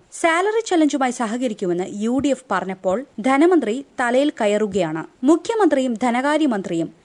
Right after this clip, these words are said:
രണ്ട് ഭാഷയിലാണ് സംസാരിക്കുന്നത്. അത് തന്ത്രമാണോ എന്ന് സംശയമുണ്ട്. ആരോഗ്യ പ്രവർത്തകർ, പോലീസ്, ഫയർഫോഴ്സ്,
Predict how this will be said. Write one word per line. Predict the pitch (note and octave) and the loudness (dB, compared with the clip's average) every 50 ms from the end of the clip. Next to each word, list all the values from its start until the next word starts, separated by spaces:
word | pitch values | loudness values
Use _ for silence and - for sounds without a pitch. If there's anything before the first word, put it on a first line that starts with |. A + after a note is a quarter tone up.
| _ - | _ -4
രണ്ട് | A3 B3 B3+ C4+ D4 D#4+ F#4+ | -2 0 2 4 4 4 2
ഭാഷയിലാണ് | C4+ C4+ A#3+ A#3 A#3+ - - C#4+ C#4 A3+ F#3 F3 G#3 | 2 0 0 0 -2 -2 -2 -2 0 0 0 -2 -4
സംസാരിക്കുന്നത്. | - - A3 G3+ - - B3 A#3 A3+ A3+ - G3 F3 E3 D#3 E3 D#3 - - _ - | -4 -6 -6 -6 -4 -4 -4 -4 -4 -4 -4 -4 -4 -4 -4 -4 -6 -6 -8 _ -6
അത് | G3+ G3 A3+ A3+ | -4 -4 -4 -4
തന്ത്രമാണോ | - C#4 A#3+ B3 C4+ C#4 - E4+ F4+ F4 D#4 C#4 C4 C4 C#4 C#4 B3+ | -2 -2 0 0 0 0 2 2 4 4 4 4 2 2 2 2 2
എന്ന് | F#3 F3 F#3 G#3+ | 0 0 -2 -4
സംശയമുണ്ട്. | A3+ - G#3 F#3 G3 - - A#3 G3+ F3 D#3+ D#3 E3 E3 - - _ _ _ - C4+ | -6 -4 -6 -6 -4 -4 -4 -4 -4 -4 -4 -4 -4 -6 -8 -8 _ _ _ -2 0
ആരോഗ്യ | D4+ D#4+ F4+ G#4 A4 A4 - A4 | 2 2 4 4 4 4 4 2
പ്രവർത്തകർ, | - - C#4 A#3+ A#3 A#3 - A3 F3+ F#3+ A3 A3+ - _ | 2 2 2 2 0 -2 -2 -2 0 0 -2 -2 -6 _
പോലീസ്, | - A#3+ G#3 G3 F#3 F#3+ A3+ - - - _ | -4 -2 0 0 0 -2 -4 -6 -10 -18 _
ഫയർഫോഴ്സ്, | - - C4 A#3+ B3+ D4+ - - - F3+ F3 F#3+ - | -8 -4 0 2 2 0 0 0 0 0 0 -2 -6